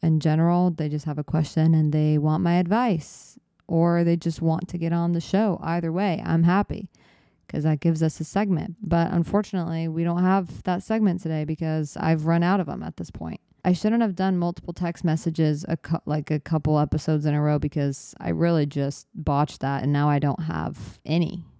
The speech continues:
So this is a reminder to please email, not email, please call the number in the description below, leave a voicemail, or you can send a text, a quick text.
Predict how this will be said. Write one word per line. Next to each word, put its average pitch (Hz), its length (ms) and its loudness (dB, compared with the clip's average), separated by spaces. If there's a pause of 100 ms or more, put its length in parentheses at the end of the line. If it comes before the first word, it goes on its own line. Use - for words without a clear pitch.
(180)
So - 480 -4 (260)
this 202 320 0
is 190 120 0
a 180 100 2
reminder 175 480 0
to 170 680 2
please 202 560 0
email, 190 400 4
not 170 220 -4
email, 160 320 -6 (200)
please 240 460 2 (300)
call 170 640 0 (140)
the 175 80 2
number 180 520 2 (480)
in 185 260 4
the 175 100 2
description 175 580 -2
below, 156 640 2
leave 190 260 2
a 214 80 4
voicemail, 185 720 0
or 214 280 0
you 202 160 -2
can 185 200 -10
send 170 260 -10
a 156 40 -14
text, - 440 -12
a 165 80 -2
quick 165 260 -2
text. - 420 -10